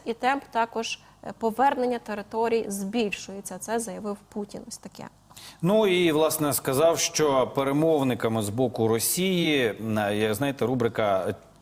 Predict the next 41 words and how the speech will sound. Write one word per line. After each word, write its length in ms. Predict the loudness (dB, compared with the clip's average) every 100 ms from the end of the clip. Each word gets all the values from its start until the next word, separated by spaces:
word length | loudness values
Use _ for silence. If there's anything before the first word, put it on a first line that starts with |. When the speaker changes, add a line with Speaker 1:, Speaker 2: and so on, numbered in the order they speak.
| -10
Speaker 1:
Мгм. 380 | -2 0 0 -2 0
Speaker 2:
"Те 160 | 0
же 120 | 2
на 100 | 2
манеже". 560 | 2 0 0 -2 -2 -4
От, 300 | -4 -6 -2
е, 40 |
е, 140 | -2 -2 -4 -14 -6 0 2 4 4 2 2
власне, 400 | 0 0 -4 -4 -10 -18 -4
копіюючи 720 | -2 0 0 2 2 0 -2
Путіна, 580 | -2 -2 0 0 0 -2
ну, 380 | -2 0 0 0
не, 140 | 0
не 240 | 0 0 0
буду 220 | 0 0
його 140 | 0
копіювати, 440 | 0 0 0 2 0
мається 260 | -2 -2
на 60 | -2
увазі 200 | 0 2
його 220 | 2 2
мовою. 520 | 2 2 4 4 2 -2 -12 -8 -4
Так 200 | 0 0
от, 300 | 0 -2 0
е, 560 | 2 4 4 4 2 0
сказав, 300 | 0 0 2
що 140 | 0 0
переговорниками 840 | 0 2 4 4 2 0 0 0
з 40 |
боку 280 | 0 2 2
Росії, 540 | 2 2 2 4 2 -2 -18 -4
е, 200 | 0 2
будуть 280 | 2 0 0
виступати 680 | -2 -2 0 2 2 0 0
М 160 | 0
З 100 | 2
С 380 | 2 2 2 -2 -2
Р 140 | 0
Ф, 300 | 0 -2 -6 -2
а 140 | -2
також 640 | 0 -4 0 2 2 -2